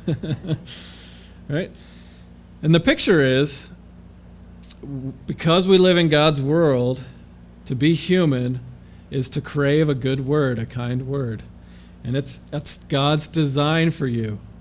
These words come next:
to have someone outside of us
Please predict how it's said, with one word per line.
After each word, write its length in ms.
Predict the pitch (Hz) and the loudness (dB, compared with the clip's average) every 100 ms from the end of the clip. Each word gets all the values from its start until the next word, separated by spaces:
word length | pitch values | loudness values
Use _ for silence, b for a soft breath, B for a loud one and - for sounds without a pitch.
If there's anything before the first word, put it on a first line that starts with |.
| - - B B B B - | -20 -20 B B B B -10
to 100 | 143 | -4
have 240 | 127 147 131 | 0 0 0
someone 480 | - 156 180 185 | -2 0 2 2
outside 680 | 175 156 170 - 165 160 160 | 2 0 -2 -2 0 2 2
of 140 | 143 120 | 2 0
us 460 | 113 120 - - | -4 -6 -8 -16